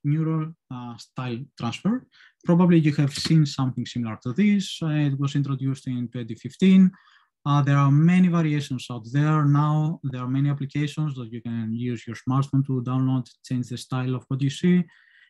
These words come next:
So the main idea from, for neural style transfer is that you apply the style of a reference image to a target image while conserving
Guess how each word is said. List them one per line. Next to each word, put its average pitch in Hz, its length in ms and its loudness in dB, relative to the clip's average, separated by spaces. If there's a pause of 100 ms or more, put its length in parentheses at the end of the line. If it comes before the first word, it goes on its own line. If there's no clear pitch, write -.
(120)
So - 200 -2
the 156 80 4
main 196 220 6
idea 175 540 0
from, 147 380 -2 (120)
for 135 400 -6
neural 147 540 -2
style 131 400 -6 (200)
transfer 147 460 -2 (460)
is 143 180 0
that 143 220 -2
you 135 680 0 (380)
apply 156 340 -2
the 151 100 -6
style 170 500 -6 (160)
of 143 120 -16
a 127 60 -12
reference 127 460 -8
image 147 360 -2 (680)
to 156 60 2
a 147 60 4
target 151 480 2
image 151 360 2
while 139 240 2
conserving 139 680 -2